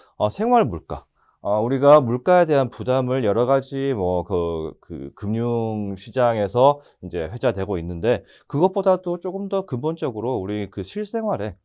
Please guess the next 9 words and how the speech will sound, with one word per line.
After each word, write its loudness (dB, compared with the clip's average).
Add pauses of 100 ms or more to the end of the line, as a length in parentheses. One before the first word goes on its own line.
(180)
어, -6
적용되는 -4
물가 -4
수준이 -8
얼마만큼 0
높아져 -10
있는지 -14 (220)
이런 -2
부분들을, 0